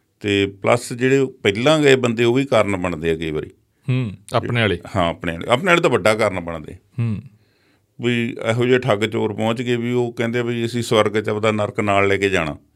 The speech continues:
Speaker 2: ਹੂੰ।
Speaker 1: ਸਵਰਗ ਜਾਣਾ ਕਹਿੰਦੇ ਔਖਾ ਨਹੀਂ, ਪਰ
Speaker 2: ਹੂੰ।
Speaker 1: ਸਮੱਸਿਆ ਵੀ ਅਸੀਂ ਨਰਕ ਨਾਲ ਲੈ ਜਾਣਾ ਚਾਹੁੰਦੇ ਹਾਂ।
Speaker 2: ਹੂੰ।
Speaker 1: ਉਹ ਹੁਣ ਉੱਥੇ ਆ ਕੇ ਠੱਗੀਆਂ ਠੋਰੀਆਂ, ਇਹੋ ਜਿਹੇ ਵਕੀਲ ਬੈਠੇ ਆ,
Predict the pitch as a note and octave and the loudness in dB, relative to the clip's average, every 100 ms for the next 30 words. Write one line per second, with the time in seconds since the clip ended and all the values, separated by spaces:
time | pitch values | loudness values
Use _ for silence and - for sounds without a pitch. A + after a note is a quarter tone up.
0 | _ _ - A2 G2+ F2 - G2+ _ _ | _ _ -6 -4 -4 -8 -14 -20 _ _
1 | _ _ _ - G2+ G2 G2+ G#2 G#2 G#2 | _ _ _ -10 -6 -4 -2 -2 0 0
2 | G#2+ A2+ A#2 - - G2 G2 A#2 D#3+ - | -2 -2 -2 -2 -2 0 0 -2 -4 -12
3 | _ - A#2 G2+ G2+ A2+ G#2+ A2+ G#2+ G2 | _ -8 -4 -4 -2 0 0 0 0 -2
4 | G2 G#2 G2+ G2+ G2 G2+ F#2+ E2+ E2+ F#2 | -2 0 4 6 4 2 0 -4 -4 -4
5 | D#2+ - _ _ A#2+ A#2+ F2+ G2 - _ | -4 -10 _ _ -6 -4 -8 -12 -20 _
6 | _ - C3+ D3 D3 C#3+ C#3+ C#3 C3 A#2+ | _ -6 -2 2 2 4 6 6 4 2
7 | A#2+ B2 A#2 A2+ A2+ A2+ A2+ A2 A#2 A#2 | 2 2 2 0 0 -2 -2 -2 0 0
8 | G2+ G2 A2 G#2+ G#2+ A2 G#2+ B2+ G#2+ G2 | 0 -6 -2 0 0 0 0 2 2 2